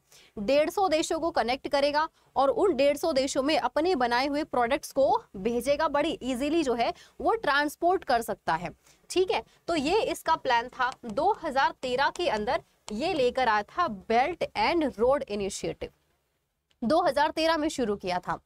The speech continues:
ठीक है। अब ये जो एक और इसका प्रोजेक्ट है, <clears throat>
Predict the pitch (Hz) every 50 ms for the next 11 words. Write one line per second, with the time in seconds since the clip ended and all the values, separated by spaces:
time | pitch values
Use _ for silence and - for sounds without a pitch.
0 | _ - - _ _ - 233 185 170 - - - - - - - _ _ _ -
1 | 311 349 320 349 370 311 381 311 - 269 302 349 302 370 381 359 339 - - 349
2 | - - - 247 226 214 247 262 262 - 247 196 190 254 339 - _ _ _ _
3 | _ - - 262 240 226